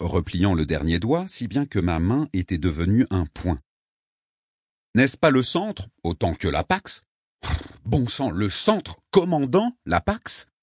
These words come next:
qui a essayé de t'attraper et de te tuer sur Hyperion, sur le vecteur Renaissance et sur le Bosquet de Dieu, à mi-chemin du bras spiral ? Oui. Et n'est-ce pas le centre,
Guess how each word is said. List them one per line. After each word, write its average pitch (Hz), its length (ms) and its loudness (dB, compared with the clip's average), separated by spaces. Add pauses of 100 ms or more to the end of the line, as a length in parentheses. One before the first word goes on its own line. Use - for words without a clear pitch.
(340)
qui 101 180 -2
a 104 60 2
essayé 123 400 0
de 110 120 0
t'attraper 131 800 -2
et 117 120 4
de 110 100 0
te 123 120 0
tuer 143 400 -2
sur 156 220 -2
Hyperion, 156 560 0
sur - 200 -2
le 117 80 4
vecteur 120 340 0
Renaissance 123 520 2
et 120 60 -4
sur - 160 -4
le 120 80 4
Bosquet 120 300 0
de 123 100 4
Dieu, 175 300 0 (420)
à 95 80 4
mi-chemin 127 340 2
du 120 140 -2
bras 117 160 0
spiral ? 143 480 -4 (1700)
Oui. 95 320 -2 (1200)
Et 170 120 8
n'est-ce 226 240 2
pas 269 160 4
le 220 120 6
centre, - 640 0